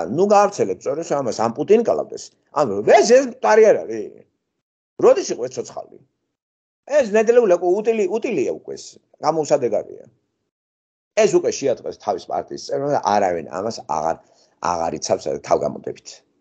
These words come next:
და მით უმეტეს უკვე, უკვე ჩააბარეს უფრო ლიბერალურ კაცს, რომელიც არის ნიკა მელია და აგერ ახლა პარტია რო იქნება, ნიკა მელია შეიძლება დატოვონ,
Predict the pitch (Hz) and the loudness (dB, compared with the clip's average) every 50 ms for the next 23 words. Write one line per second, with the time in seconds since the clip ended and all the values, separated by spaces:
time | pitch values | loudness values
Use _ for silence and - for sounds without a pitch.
0 | _ _ _ _ _ _ _ _ _ _ _ _ _ _ _ _ _ _ _ _ | _ _ _ _ _ _ _ _ _ _ _ _ _ _ _ _ _ _ _ _
1 | _ - 196 185 160 165 160 - 165 151 135 117 - 90 - - 131 - 196 208 | _ 2 2 4 4 2 2 2 0 -2 -2 -4 -6 -8 -8 -10 -6 0 2 4
2 | 202 175 151 127 127 113 110 110 107 117 113 - 113 110 110 104 95 92 82 78 | 6 6 4 2 0 -4 -4 -4 -4 -4 0 2 4 4 4 4 2 0 -4 -6
3 | 73 - 80 - 87 85 71 76 95 98 92 104 98 92 87 82 78 78 - - | -8 -12 -10 -6 -6 -4 -4 -4 -4 -2 0 2 2 2 0 -2 -4 -8 -6 -6
4 | 80 - - 80 80 82 82 76 - - 71 67 64 76 82 78 71 80 95 143 | -6 -6 -6 -8 -8 -8 -8 -8 -6 -4 -4 -4 -6 -8 -6 -2 -2 0 2 2
5 | 220 294 - - 82 78 76 73 65 - _ _ _ _ _ _ _ - 190 196 | 2 2 4 2 2 2 0 -2 -4 -6 _ _ _ _ _ _ _ 0 2 4
6 | 175 143 - 104 101 - - - 110 104 - - 92 95 92 98 98 110 110 - | 4 4 4 2 -2 -2 0 0 0 0 0 -2 -2 0 0 0 -2 -4 -4 -6
7 | 139 170 185 208 - 277 277 - _ _ _ _ _ _ - - 113 113 104 107 | -6 -6 -6 -4 -6 -6 -6 -8 _ _ _ _ _ _ -6 -4 0 2 2 4
8 | 104 113 110 110 110 127 160 247 294 285 262 233 - - - 214 311 320 320 339 | 4 4 2 2 0 0 0 0 0 -2 -4 -6 -4 0 2 2 2 2 -2 0
9 | 330 - 247 233 - 214 202 196 196 | 2 2 2 2 2 2 2 2 0